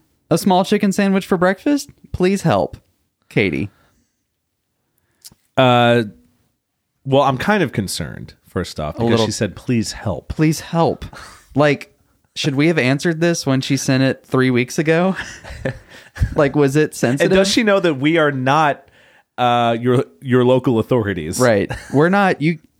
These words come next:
Speaker 1: look, an option for not, for nine one one is not thousand mile hug at gmail dot com.
Speaker 2: <laughs> It's true. And if you think it is, please unthink
Speaker 1: Yeah.
Speaker 2: that it is. That is
Speaker 1: Because
Speaker 2: way too much responsibility, and, uh, our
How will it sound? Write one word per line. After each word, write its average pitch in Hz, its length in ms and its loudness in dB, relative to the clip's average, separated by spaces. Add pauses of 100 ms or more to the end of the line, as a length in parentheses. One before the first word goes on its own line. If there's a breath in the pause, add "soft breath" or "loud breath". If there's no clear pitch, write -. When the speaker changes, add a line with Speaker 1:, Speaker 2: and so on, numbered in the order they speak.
(100)
Speaker 1:
look, 135 200 2
an 127 80 0
option 175 360 0
for 170 160 -2
not, 143 400 -2
for 143 140 -2
nine 135 220 0
one 123 160 0
one 120 180 0
is 101 120 -8
not 104 260 0
thousand 107 320 0
mile 101 220 2
hug 107 200 0
at 90 60 -2
gmail 95 340 -2
dot 76 220 -2
com. 85 380 -2
Speaker 2:
<laughs> - 80 -20
It's - 160 -2
true. 185 140 0 (300 loud breath)
And 170 180 2
if 175 180 0
you 185 100 0
think 262 260 -2
it 170 100 2
is, 127 440 0 (460 soft breath)
please 208 680 0 (260)
unthink 165 680 2
Speaker 1:
Yeah. 127 200 2
Speaker 2:
that 123 40 0
it 120 120 0
is. 92 520 -4
That 135 160 2
is 120 100 0
Speaker 1:
Because 131 160 2
Speaker 2:
way 170 160 4
too 160 140 -4
much 135 160 -2
responsibility, 123 920 -2 (320 loud breath)
and, 98 720 -4 (180)
uh, 92 640 -2 (560)
our 113 640 0